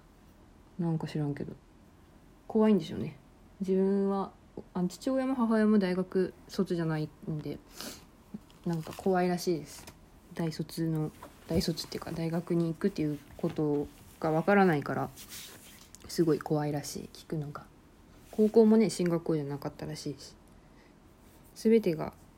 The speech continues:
未知な体験すぎて怖いらしいです。もう元々ね、父はヤンキーだったしね。なんか反暴走族みたいな。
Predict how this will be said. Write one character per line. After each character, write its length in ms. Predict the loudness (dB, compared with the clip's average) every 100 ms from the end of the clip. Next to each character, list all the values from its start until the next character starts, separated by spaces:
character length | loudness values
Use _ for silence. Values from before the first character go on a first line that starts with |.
| -2
未 260 | 2 4 4
知 60 |
な 120 | 0 0
体 200 | -4 2
験 180 | 4 4
す 160 | 2
ぎ 200 | -4 -4
て 100 | 0
怖 300 | 10 10 10
い 80 | 4
ら 120 | 2
し 180 | 2 -2
い 40 | -2
で 100 | -6
す。 140 | -20 -20 -20 -20 -20 -20 -20 -10
も 160 | -6 -4
う 20 | -4
元 160 | 0 2
々 240 | 4 4
ね、 140 | 4 2
父 260 | -2 -2
は 200 | 0 -2 -8 -20 -20 -20 -10 -4
ヤ 140 | -2
ン 100 | -2
キ 180 | 0 0
ー 20 |
だ 80 | 0
っ 20 | -8 -14
た 80 | -14
し 180 | -10 -8
ね。 260 | -6 -8 -10 -20 -20 -20 -20 -20 -20 -20 -20 -20 -20 -20 -20 -16 -8
な 120 | -6
ん 20 |
か 120 | -6 -2
反 300 | 4 4 4
暴 160 | 2
走 220 | 2 0
族 200 | 0 -2
み 120 | -6 -2
た 180 | 2
い 40 |
な。 40 | 2